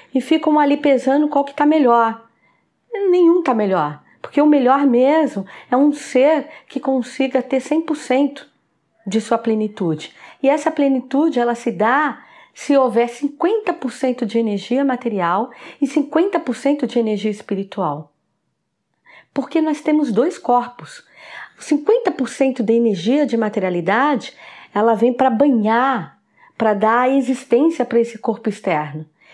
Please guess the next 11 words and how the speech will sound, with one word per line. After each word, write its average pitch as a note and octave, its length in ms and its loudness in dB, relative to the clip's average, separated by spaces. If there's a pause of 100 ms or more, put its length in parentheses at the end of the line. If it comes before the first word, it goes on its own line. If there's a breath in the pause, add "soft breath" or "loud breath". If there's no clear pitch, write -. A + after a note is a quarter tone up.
(140 loud breath)
E D#4 60 -2
cinquenta F4 500 -2
por - 180 -6
cento B3 300 -2
de G#3+ 140 -4
energia C4 400 0
espiritual, A3 920 -2 (280 loud breath)
ela A3 200 0
vem A#3 180 0
pra B3 160 0
banhar A#3 720 -2